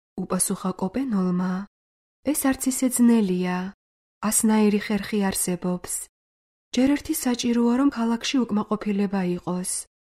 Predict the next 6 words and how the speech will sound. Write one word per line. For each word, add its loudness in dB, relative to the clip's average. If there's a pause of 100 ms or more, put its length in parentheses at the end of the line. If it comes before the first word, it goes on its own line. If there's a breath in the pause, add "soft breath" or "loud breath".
(160)
ასეთი -2
რამ 2 (140)
იშვიათი 0
როდია. -2 (920)
შემდეგ 2
მცხოვრებთა 0